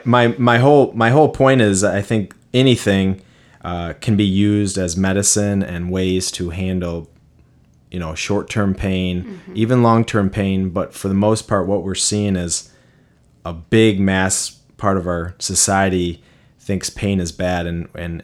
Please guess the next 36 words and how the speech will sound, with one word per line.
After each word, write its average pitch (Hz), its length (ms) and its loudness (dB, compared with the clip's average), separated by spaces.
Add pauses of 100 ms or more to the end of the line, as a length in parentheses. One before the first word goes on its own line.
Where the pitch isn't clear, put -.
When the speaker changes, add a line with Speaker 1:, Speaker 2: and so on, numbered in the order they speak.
Speaker 1:
anything 101 400 -4
that 85 160 -8
covers 87 320 -8
up 85 160 -10
pain 90 400 -6 (440)
is 82 160 -12
a, - 240 -12
is 85 120 -12
a 82 40 -10
positive. 80 640 -12 (920)
Speaker 2:
Yeah, 262 240 -6
so - 160 -4
I 220 100 -2
think 220 240 -6
we 208 100 -4
just 190 200 -6
have 180 180 -12
to 170 280 -8 (100)
look 185 320 -6
at 180 180 -6
the 175 100 -6
root 170 280 -8
cause 151 400 -10
of 151 120 -14
some 151 220 -8
of 147 60 -10
these 151 200 -12
issues 156 460 -10
and 147 220 -12
why, 143 500 -10
why 156 320 -10
we 156 140 -10
may 151 240 -10
be 147 180 -12
experiencing - 800 -12
uncomfort-, - 640 -16